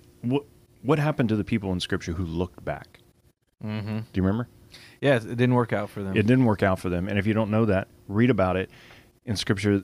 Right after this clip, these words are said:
Speaker 1: They, they got, they died when they looked back. And, and here's, here's the analogy is that, look, when, when you say yes to Christ, just move forward, right? Like,
Speaker 2: Mm-hmm.
Speaker 1: that's it. Like, just move forward in Christ. Like, looking back, w-, looking back sort of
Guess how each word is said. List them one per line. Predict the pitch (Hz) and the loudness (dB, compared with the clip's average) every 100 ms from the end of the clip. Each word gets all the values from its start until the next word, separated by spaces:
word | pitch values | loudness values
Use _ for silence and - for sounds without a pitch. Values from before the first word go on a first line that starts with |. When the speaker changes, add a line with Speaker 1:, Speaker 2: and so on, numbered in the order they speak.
| - | -2
Speaker 1:
They, | 98 113 - | -2 -2 0
they | 107 | 2
got, | 107 117 - - | 4 2 -2 -2
they | 101 | 0
died | 95 101 170 - - _ _ | 0 0 -2 -4 -16 _ _
when | - 98 | 0 2
they | |
looked | 95 92 - | 2 2 0
back. | 85 - - - - | 0 -2 -18 -20 -2
And, | 143 156 | 2 2
and | 131 135 | 2 2
here's, | 117 165 135 - | 4 4 4 0
here's | 113 160 | 2 4
the | 123 110 | 4 2
analogy | 98 131 120 92 | 2 2 4 2
is | 98 98 | 2 2
that, | 101 - - - - | 0 -4 -18 -20 -4
look, | 139 127 - | 2 2 2
when, | 123 131 - | 2 0 2
when | 131 | 2
you | 131 | 4
say | 131 180 | 4 4
yes | 151 143 - | 6 4 2
to | 127 | -4
Christ, | - 139 117 - | -2 -2 -2 -2
just | 123 123 | 0 4
move | 120 | 2
forward, | - 95 101 123 - _ _ _ _ | 2 0 2 0 -6 _ _ _ _
right? | 123 120 | -2 -2
Like, | 107 117 | 0 -2
Speaker 2:
Mm-hmm. | 95 92 | -6 -4
Speaker 1:
that's | 117 113 | -4 0
it. | 143 - | 0 0
Like, | 110 104 | -2 2
just | 123 117 - | 0 0 -2
move | 107 120 139 | 2 4 4
forward | - 117 127 | 2 2 2
in | 107 | 0
Christ. | 92 104 98 - | -2 -2 0 0
Like, | 101 | 0
looking | 110 127 139 104 | 2 2 0 0
back, | 110 - - - | -4 -8 -20 -14
w-, | 78 80 - | -10 -10 0
looking | 131 165 165 | 2 4 4
back | 123 151 139 | 4 2 0
sort | - 110 | 0 -2
of | 95 | -4